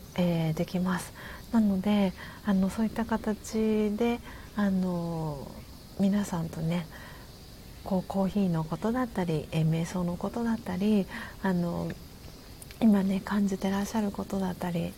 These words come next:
あの、この、それこそ今日は八月最後っていうことなので、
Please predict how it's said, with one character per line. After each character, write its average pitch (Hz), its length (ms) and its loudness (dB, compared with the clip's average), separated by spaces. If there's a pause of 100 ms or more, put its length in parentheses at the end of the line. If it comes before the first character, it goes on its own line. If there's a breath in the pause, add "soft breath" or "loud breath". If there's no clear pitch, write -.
(140)
あ 185 80 -2
の、 175 380 0
こ - 120 -4
の、 170 300 -2 (120)
そ - 100 -4
れ 220 80 4
こ 226 140 -2
そ 202 140 -2
今 190 200 2
日 170 40 2
は 170 60 -2
八 175 260 -2
月 175 260 -2
最 185 260 0
後 160 140 0
っ 156 40 -2
て 156 140 -4
い 160 60 2
う 160 40 -2
こ 165 140 -4
と 165 140 -6
な 160 120 -2
の 180 200 -2
で、 233 200 2